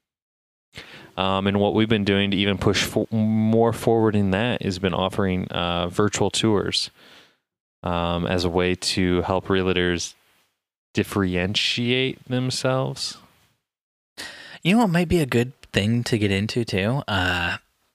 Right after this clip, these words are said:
Speaker 2: this is an area I was in prior to when Jen and I started, like, our,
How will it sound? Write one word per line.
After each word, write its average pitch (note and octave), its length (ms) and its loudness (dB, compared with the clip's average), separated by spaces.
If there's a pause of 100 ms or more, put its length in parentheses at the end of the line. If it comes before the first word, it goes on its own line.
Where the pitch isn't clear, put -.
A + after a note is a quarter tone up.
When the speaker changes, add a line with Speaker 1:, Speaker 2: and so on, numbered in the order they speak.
(340)
Speaker 2:
this C3 180 0
is A#2+ 140 -2
an A2+ 100 0
area A2+ 320 2
I G#2+ 160 -2
was A2+ 220 2
in F#2+ 360 -2 (680)
prior B2 420 0
to - 140 -6
when A2 180 0
Jen G#2 200 0
and A2 100 -4
I G#2+ 180 0
started, G#2 420 -4
like, F#2+ 180 -10
our, F2+ 420 -2